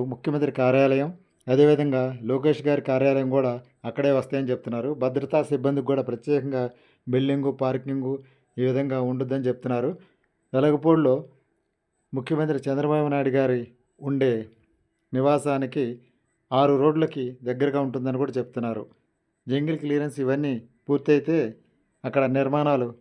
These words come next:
ప్రారంభిస్తారన్నమాట. వచ్చే నెల అంటే ఏప్రిల్ తొమ్మిదవ తేదీన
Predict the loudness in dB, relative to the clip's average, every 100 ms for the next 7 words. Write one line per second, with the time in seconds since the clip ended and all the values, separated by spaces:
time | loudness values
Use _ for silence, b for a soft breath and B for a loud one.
0 | 0 2 4 0 0 -2 0 0 -2 -6
1 | -14 _ _ _ _ _ _ _ _ _
2 | _ _ _ _ _ _ -4 -2 2 4
3 | 4 0 -2 -8 -2 2 2 4 2 4
4 | 6 4 4 -2 -8 _ _ _ _ _
5 | _ _ _ _ _ -4 0 2 4 4
6 | 4 4 4 2